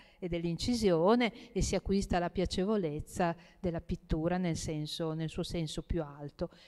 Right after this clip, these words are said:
È un profilo quieto, non c'è più un furore,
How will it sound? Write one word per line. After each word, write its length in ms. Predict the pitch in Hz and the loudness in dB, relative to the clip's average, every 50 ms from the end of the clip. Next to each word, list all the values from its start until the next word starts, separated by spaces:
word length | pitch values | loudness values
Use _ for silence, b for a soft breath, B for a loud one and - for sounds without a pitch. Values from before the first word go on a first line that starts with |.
| b b | b b
È 100 | 202 190 | -2 -2
un 140 | 196 190 | -2 0
profilo 760 | 185 - - - - - 208 208 208 196 190 180 175 170 165 165 | 2 0 0 0 -2 -2 0 0 2 4 4 4 4 4 2 0
quieto, 720 | - - 190 170 160 160 156 - - - 190 185 208 262 294 | 0 2 2 2 2 0 -2 -6 2 4 6 6 6 4 2
non 220 | 247 202 180 175 | 2 0 -2 -2
c'è 180 | 165 - 185 165 | -2 -2 -4 -2
più 240 | - - 196 190 190 | 0 4 6 6 6
un 320 | 185 185 180 170 165 160 | 6 6 4 4 2 0
furore, 800 | 160 - - 208 190 185 190 196 196 185 185 185 175 165 165 165 | 0 0 2 4 4 6 6 4 6 4 4 4 2 0 -2 -4